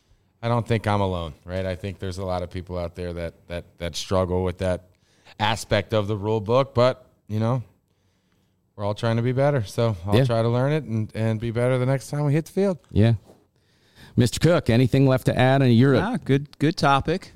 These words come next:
Speaker 3: Good topic. Uh, appreciate the expertise. Um,
Speaker 2: I don't know
Speaker 3: and
Speaker 2: about
Speaker 3: that
Speaker 2: that. I, I bet you after, after this one posts, we'll get a bunch of comments saying, "No, everybody was wrong. You're all wrong."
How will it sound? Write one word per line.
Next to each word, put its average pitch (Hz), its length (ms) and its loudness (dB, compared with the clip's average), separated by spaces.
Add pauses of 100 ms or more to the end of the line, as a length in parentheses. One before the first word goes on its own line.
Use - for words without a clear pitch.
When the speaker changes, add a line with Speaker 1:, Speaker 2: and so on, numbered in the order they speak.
(100)
Speaker 3:
Good 147 160 -8
topic. 110 480 -2
Uh, 104 340 -2
appreciate 110 440 -4
the 78 120 -6
expertise. 110 920 -4
Um, - 80 -14
Speaker 2:
I 95 420 -2
don't 101 120 4
know 92 100 6
Speaker 3:
and 82 60 2
Speaker 2:
about 82 180 2
Speaker 3:
that 82 300 2
Speaker 2:
that. 98 200 2
I, 107 60 2
I 110 40 4
bet 120 260 0
you 107 80 6
after, 104 240 2
after 107 180 2
this 104 180 2
one 95 120 4
posts, 92 420 4
we'll 92 140 6
get 92 160 2
a 87 40 2
bunch 95 320 2
of 95 60 0
comments 98 360 4
saying, 92 180 4
"No, 151 400 4
everybody 135 380 4
was 110 180 4
wrong. 107 400 4
You're 107 180 6
all 165 180 4
wrong." 143 560 4